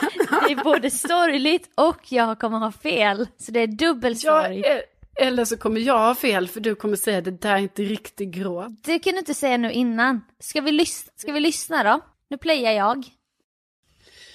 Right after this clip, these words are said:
Speaker 1: Och då sa du så här: "Det är väl bättre bara att vara singel, typ."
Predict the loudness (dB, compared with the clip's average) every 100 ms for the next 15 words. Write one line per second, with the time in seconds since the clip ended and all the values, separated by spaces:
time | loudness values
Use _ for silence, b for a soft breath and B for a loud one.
0 | B B B -16 -10 -4 -4 -2 -4 -4
1 | -8 -12 -6 -2 -2 -4 -8 -8 -12 -8
2 | -2 0 0 -4 -10 -10 -12 -14 -16 -14
3 | -14 -14 -20 _